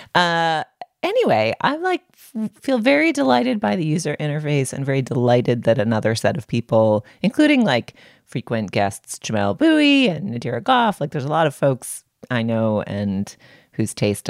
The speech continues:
and critical chops I love and respect who spend a lot of time there. Um, but it's just not, I just don't have bandwidth for that many. That it, it doesn't meet a need, probably like you, Dana, because I have this show.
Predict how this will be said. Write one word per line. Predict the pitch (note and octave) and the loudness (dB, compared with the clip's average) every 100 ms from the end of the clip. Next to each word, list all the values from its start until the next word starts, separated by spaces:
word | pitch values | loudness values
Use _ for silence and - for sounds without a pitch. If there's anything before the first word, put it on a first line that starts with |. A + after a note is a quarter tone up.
| - | -4
and | G#2+ G2 F#2+ F#2 - - | 0 0 0 -2 -6 -2
critical | G#2+ G#2 G2+ | -2 0 -2
chops | - - - | -2 -4 -6
I | C3+ B2+ G2+ | -6 -4 -2
love | F3+ - | 0 0
and | G2+ | 0
respect | G2 - F2+ - - - | -2 0 0 -2 -16 -6
who | A2+ C#3 | -6 -6
spend | - G#2 G2+ | -4 -2 0
a | |
lot | F#2+ F#2+ | 0 0
of | A2 | 0
time | C3+ C#3+ | 0 2
there. | C3 C#3+ C#3+ - - - - | 2 2 0 -4 -20 -20 -4
Um, | A#2+ A2 G2 F#2 A#2 - _ _ _ _ _ _ - | 0 2 0 -2 -6 -12 _ _ _ _ _ _ -6
but | C3 B2+ | -2 -2
it's | A2+ | -2
just | D3 C#3 | -4 0
not, | A#2 G#2 - _ _ _ _ _ | 2 0 -4 _ _ _ _ _
I | - D#3+ | -4 -2
just | F3 | 0
don't | - E3 | 0 2
have | D#3 C3 A2+ | 4 2 2
bandwidth | C3 F#3+ F#3+ - | 4 4 2 -4
for | - C3 | -6 -2
that | C#3+ - | -2 0
many. | A#2 A2+ G#2+ G#2+ - - _ _ _ _ _ _ _ _ - _ | 0 2 2 -2 -12 -20 _ _ _ _ _ _ _ _ -20 _
That | - B2+ - - | -8 -8 -8 -8
it, | B2 | -6
it | - | -2
doesn't | D#3 F3 F3 - - - | 2 2 2 -2 -10 -6
meet | C#3+ D3 C#3+ | 0 4 4
a | A#2 | 6
need, | C3+ A#2+ F#2+ F#2+ A#2+ - | 4 4 0 -4 -8 -8
probably | - D3+ C#3 B2 A#2+ A2+ G#2+ - | -2 -2 -2 -4 -4 -4 -6 -4
like | A#2 G#2+ | -4 0
you, | B2 | -2
Dana, | G#2 F#2+ D#2+ | 0 0 0
because | D#2+ - G#2 - | -4 -4 -4 -2
I | A2 | 0
have | A2 G2 | 0 -2
this | - - | -4 -4
show. | - | -2